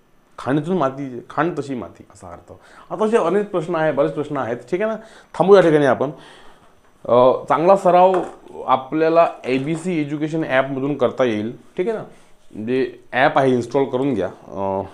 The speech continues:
डिस्क्रिप्शनला त्याची लिंक आहे. इन्स्टॉल केल्यानंतर तुम्हाला जो हो, कोर्स हवा आहे तो तुम्ही घेऊ शकता. तिथे खाली तुम्हाला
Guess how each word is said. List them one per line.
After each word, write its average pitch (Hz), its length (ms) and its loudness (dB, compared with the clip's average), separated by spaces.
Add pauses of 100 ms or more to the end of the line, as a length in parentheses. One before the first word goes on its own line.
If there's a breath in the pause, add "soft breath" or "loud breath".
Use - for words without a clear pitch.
(220 loud breath)
डिस्क्रिप्शनला 123 500 -8
त्याची 127 280 -4
लिंक 135 260 -2
आहे. 90 340 -10
इन्स्टॉल 123 340 -6
केल्यानंतर 123 460 -6
तुम्हाला 123 460 -4 (260)
जो 139 140 2
हो, 120 160 -6
कोर्स 123 380 -6
हवा 107 300 0
आहे 107 180 -4 (480 loud breath)
तो - 0 -
तुम्ही 117 240 -6
घेऊ 120 120 0
शकता. 110 340 -10 (420 soft breath)
तिथे 120 160 -4 (440)
खाली 113 240 -2
तुम्हाला 120 360 -2